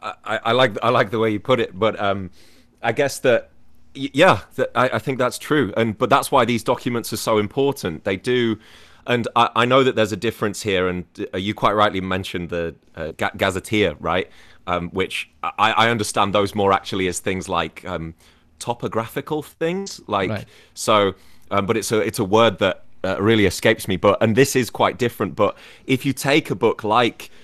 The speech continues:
Speaker 1: um, the Doomsday Book, right, which, um,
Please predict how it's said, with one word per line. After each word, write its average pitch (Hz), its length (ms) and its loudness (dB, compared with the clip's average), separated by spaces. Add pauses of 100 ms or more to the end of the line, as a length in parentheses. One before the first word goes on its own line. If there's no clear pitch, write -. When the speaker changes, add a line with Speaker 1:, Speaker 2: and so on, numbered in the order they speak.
(320)
Speaker 1:
um, 104 180 2
the 98 60 2
Doomsday 95 560 0
Book, - 420 -6
right, 85 340 -4
which, - 360 -6 (380)
um, 85 420 -2